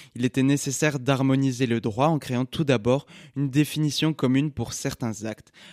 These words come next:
afin qu'ils soient sanctionnés partout en Europe, ce qui n'est pas le cas aujourd'hui. Tout cela est précisé par Nathalie Colin-Sterlet, donc députée européenne. Le viol, le cyberharcèlement, mutilation génitale féminine, incitation à la violence en ligne, il fallait avoir un socle de définition commune,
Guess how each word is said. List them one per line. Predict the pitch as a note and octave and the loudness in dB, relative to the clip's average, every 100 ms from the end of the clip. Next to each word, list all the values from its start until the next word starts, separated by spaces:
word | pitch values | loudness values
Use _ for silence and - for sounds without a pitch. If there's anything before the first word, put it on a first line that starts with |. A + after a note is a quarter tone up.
| - | -8
afin | C3+ E3 E3+ | -4 -2 -2
qu'ils | D3+ | -2
soient | - A2+ | -4 -2
sanctionnés | - D3+ - B2+ C#3+ | 0 0 2 2 2
partout | - _ B2 - C3+ | 0 _ -4 -2 0
en | A#2+ | 0
Europe, | A2 G#2+ - - - - - | 0 -4 -8 -12 -14 -16 -8
ce | - | -4
qui | C3 A2 | -4 -4
n'est | G#2+ | -4
pas | A2+ | -6
le | B2 | -2
cas | B2+ | -2
aujourd'hui. | A#2+ G#2+ G#2 - - - - | -2 -6 -14 -20 -20 -20 -12
Tout | - C3+ | -6 -2
cela | C#3+ | 2
est | D3 | 0
précisé | - C3 B2 C3+ | 0 -8 -4 -2
par | B2+ G#2+ | -2 -2
Nathalie | A#2 B2 B2+ C#3 | 0 0 -2 -2
Colin-Sterlet, | C3+ A#2 A#2 A#2 A2+ G#2+ B2 | 0 0 -2 -4 -4 -2 -2
donc | B2+ A2+ A2 | -2 -4 -4
députée | A#2+ A2+ B2 C3+ | -4 -4 0 0
européenne. | A2 G#2+ G#2 - _ - - - - - - - - | 0 -4 -10 -12 _ -20 -20 -20 -20 -20 -20 -12 2
Le | C3 C3+ | 4 6
viol, | B2 C3 C#3+ E3 | 4 6 8 8
le | D3 | 4
cyberharcèlement, | - C3 C3+ B2 A#2+ A#2+ - B2+ B2 C3+ | 0 0 2 2 0 -6 -4 0 2 4
mutilation | C#3+ C#3 - - A#2+ - B2+ | 4 2 0 0 0 0 -2
génitale | A#2 A#2 A2+ A#2+ A2 | 0 -2 0 -2 -2
féminine, | - C3+ B2 A#2 A#2+ C3 - | 0 2 4 4 2 0 0
incitation | B2+ - B2 B2 C3 | -4 -2 -2 0 0
à | G#2+ | 0
la | G#2+ | 0
violence | A#2+ C3 C3+ | 2 2 0
en | A2 | -2
ligne, | A2 C#3 | 0 0
il | A2 A#2+ | -2 -2
fallait | A#2 A#2+ | 0 2
avoir | A#2+ A#2+ B2+ | 2 2 0
un | A2+ | -4
socle | - B2 A2+ | -6 -6 -6
de | A2 | -4
définition | A2 A#2 - A#2+ A2+ A2+ | -2 -2 -2 -4 -2 -4
commune, | - A#2+ A#2 C#3 | -2 0 2 0